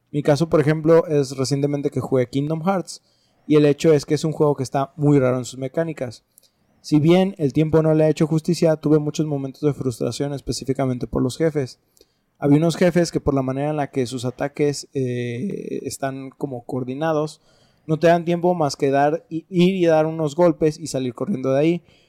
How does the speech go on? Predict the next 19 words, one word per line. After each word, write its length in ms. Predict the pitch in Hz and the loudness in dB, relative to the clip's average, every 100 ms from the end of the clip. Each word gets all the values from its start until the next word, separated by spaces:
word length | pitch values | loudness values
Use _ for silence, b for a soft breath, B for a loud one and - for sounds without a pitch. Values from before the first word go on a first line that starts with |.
| b | b
cuando 220 | - 151 151 | 0 2 4
en 60 | |
el 100 | 151 | 2
juego 280 | 143 175 175 | 2 6 6
todo 140 | 175 175 | 6 4
el 80 | |
tiempo 300 | 165 170 170 165 | 4 2 0 0
te 80 | |
incentivan 500 | 139 - 127 143 151 | -2 -4 -2 -2 0
al 140 | 139 131 | -2 -2
uso 160 | - | 0
de 100 | 143 | -2
combos 400 | 139 170 151 151 | 0 -2 0 -2
y 80 | 160 | -2
que 120 | - | -6
específicamente 920 | 135 147 147 170 202 180 165 151 151 143 | -6 -6 -8 -8 -6 -6 -8 -4 -6 -6
en 80 | |
muchos 300 | 135 139 165 | -10 -10 -10
casos 400 | - 147 147 147 | -4 -2 -2 -4